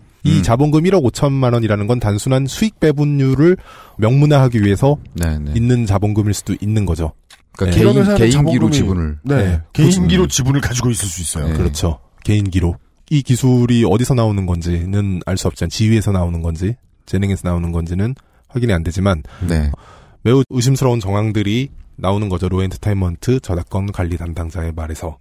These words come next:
Speaker 2: 그렇네요.
Speaker 1: 네. 사실 이, 이 하청 산업에서 원청 권한자가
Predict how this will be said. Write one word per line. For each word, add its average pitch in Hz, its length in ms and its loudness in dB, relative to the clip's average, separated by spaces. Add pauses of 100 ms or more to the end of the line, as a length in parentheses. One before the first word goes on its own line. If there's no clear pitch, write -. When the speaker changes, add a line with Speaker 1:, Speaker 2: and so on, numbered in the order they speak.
(120)
Speaker 2:
그렇네요. 76 720 2
Speaker 1:
네. 64 60 -10 (800)
사실 151 200 -2
이, 131 80 -10 (220)
이 120 220 -6
하청 208 340 -2
산업에서 147 1040 0
원청 139 720 -2
권한자가 101 800 -4